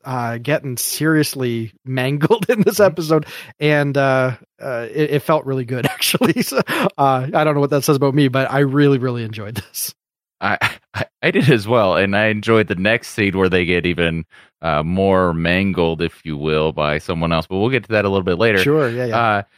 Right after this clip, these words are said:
Speaker 2: yeah, I mean, we had I G eleven just show off that not only is he deadly with his blasters, but he has some, uh, some force behind those mechanics and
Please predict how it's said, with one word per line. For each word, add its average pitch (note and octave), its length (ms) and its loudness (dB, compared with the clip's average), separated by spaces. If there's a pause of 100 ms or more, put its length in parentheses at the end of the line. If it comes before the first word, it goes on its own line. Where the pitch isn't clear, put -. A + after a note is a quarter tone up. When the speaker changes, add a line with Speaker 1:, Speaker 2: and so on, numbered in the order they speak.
(160)
Speaker 2:
yeah, A3 220 2
I A#2 60 0
mean, C#3 260 0
we D3+ 120 4
had C#3+ 180 2
I C3+ 160 2
G C3+ 200 -2
eleven B2+ 400 2
just C3+ 180 -2
show B2 260 2
off G#2+ 320 2
that G#2 380 0
not A2+ 280 0
only A2+ 360 2
is F#2+ 180 0
he F#2+ 540 0
deadly F#2+ 380 2
with F2 320 2
his F2 300 -6
blasters, G#2 580 -2
but A#2+ 200 -2
he G#2+ 300 0
has G2+ 280 -2
some, G2 600 0
uh, G2 100 -10
some A#2 220 -4
force G2+ 440 0
behind G2 400 -2
those F#2+ 200 2
mechanics F#2 520 -2
and G2 240 0